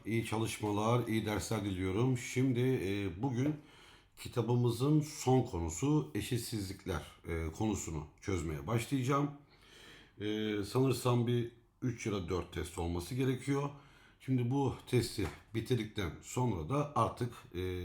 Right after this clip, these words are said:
polinom fasikülünün bize ait olan kısmını, bütün sorularını çözmüş olacağız. Tabii bunun akabinde, e, parabol ve eşitsizliklerle ilgili konu anlatımlarında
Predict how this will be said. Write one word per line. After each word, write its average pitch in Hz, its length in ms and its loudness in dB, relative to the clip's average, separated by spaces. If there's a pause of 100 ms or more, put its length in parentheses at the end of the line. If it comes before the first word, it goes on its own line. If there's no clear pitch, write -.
(600)
polinom 110 360 4
fasikülünün 101 760 -2 (640)
bize 110 200 2
ait 73 240 -4
olan 78 300 -4
kısmını, 120 580 0 (100)
bütün 107 380 -2
sorularını 90 460 -2
çözmüş 85 400 -2
olacağız. 139 400 0 (460)
Tabii 127 400 2
bunun 131 280 2
akabinde, 120 680 0 (520)
e, 92 420 -2
parabol 120 480 2
ve 104 80 0
eşitsizliklerle 104 960 -4
ilgili 76 280 -4
konu 113 260 0
anlatımlarında 85 840 -2